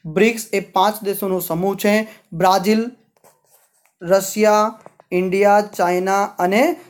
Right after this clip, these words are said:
સાઉથ આફ્રિકા. તો આ પાંચ દેશોનો સમૂહ છે, એનું મુખ્ય મથક આવેલું છે શાંઘાઈ ચીન ખાતે. એના અધ્યક્ષ કોણ છે? કે વી કામથજી છે. ત્યારબાદ આગળ વધીશું આપણે, તો એક બીજી બેંક છે જે આપણે યાદ રાખવાનું છે, એ આઈ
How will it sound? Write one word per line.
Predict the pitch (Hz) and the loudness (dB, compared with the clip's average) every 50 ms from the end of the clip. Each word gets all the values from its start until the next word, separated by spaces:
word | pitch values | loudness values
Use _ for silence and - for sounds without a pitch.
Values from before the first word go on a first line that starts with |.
| _ _ | _ _
સાઉથ | - - - 175 165 156 - | -8 -2 2 2 2 2 0
આફ્રિકા. | 120 131 - 143 139 - - - - _ - | -4 -8 -10 -14 -16 -16 -16 -18 -16 _ -2
તો | 185 | -2
આ | |
પાંચ | 175 175 - 196 208 214 202 | -2 0 2 2 2 2 2
દેશોનો | 196 196 190 196 185 185 | -2 -4 -4 -4 -4 -4
સમૂહ | 170 - 180 180 190 202 196 | -4 -4 -4 -4 -2 -4 -4
છે, | 196 - 214 | -2 -2 -2
એનું | 214 208 202 196 196 190 175 175 | -2 -2 -2 -4 -6 -8 -8 -6
મુખ્ય | 180 180 175 - 220 | -6 -6 -4 -2 -2
મથક | 214 202 196 202 202 190 | -2 -2 -2 -4 -4 -2
આવેલું | 196 185 185 190 190 190 | -2 -2 -2 -2 -4 -4
છે | 175 185 185 | -4 -6 -6
શાંઘાઈ | 180 - 170 165 165 165 160 | -4 -4 -4 -4 -2 -2 -4
ચીન | 156 - - 208 214 220 | -4 -2 -2 0 0 0
ખાતે. | 220 220 208 208 208 233 233 247 254 254 - - - - - 185 | 2 0 0 2 2 2 2 2 0 -2 -6 -14 -20 -10 -4 -2
એના | 190 196 | 0 0
અધ્યક્ષ | - - 208 185 180 220 254 254 254 - | 0 0 -2 0 2 2 2 2 0 -2
કોણ | - 247 240 240 226 | 0 2 2 2 2
છે? | 214 233 226 226 226 | 2 2 2 2 2
કે | 220 226 - - - 202 202 | 0 -4 -10 -4 -2 0 0
વી | 202 220 226 | 0 0 -2
કામથજી | 220 214 196 170 175 180 185 170 185 175 151 151 143 | -2 -2 -2 -2 0 -2 -2 -4 -4 -8 -10 -10 -12
છે. | - 131 131 139 - - - - - - _ _ - | -12 -14 -14 -14 -16 -20 -20 -20 -20 -20 _ _ 0
ત્યારબાદ | 214 214 226 240 247 277 269 254 | 2 2 4 4 4 4 4 4
આગળ | 233 240 247 247 | 4 4 4 4
વધીશું | 240 233 220 240 226 220 254 254 240 226 | 4 2 2 2 -2 0 2 4 4 4
આપણે, | 220 220 226 226 233 226 | 2 2 0 0 0 0
તો | 220 220 220 214 208 214 - - _ _ | -2 0 0 0 0 0 -4 -12 _ _
એક | 196 208 202 190 | -2 -2 -2 -2
બીજી | 190 208 190 208 240 | -4 -4 -2 -2 0
બેંક | 214 220 220 226 220 | 2 2 2 2 0
છે | 220 233 226 | -2 -2 0
જે | 214 | 2
આપણે | 214 196 190 196 202 | 2 2 2 0 0
યાદ | 196 185 175 190 196 | 2 4 2 2 4
રાખવાનું | 196 208 196 202 214 208 208 208 | 2 0 0 0 -2 -2 -2 -2
છે, | 208 220 | -2 -2
એ | 220 214 - - 196 202 208 208 | -2 -2 -2 -2 0 0 0 0
આઈ | - 190 202 202 | 0 0 0 0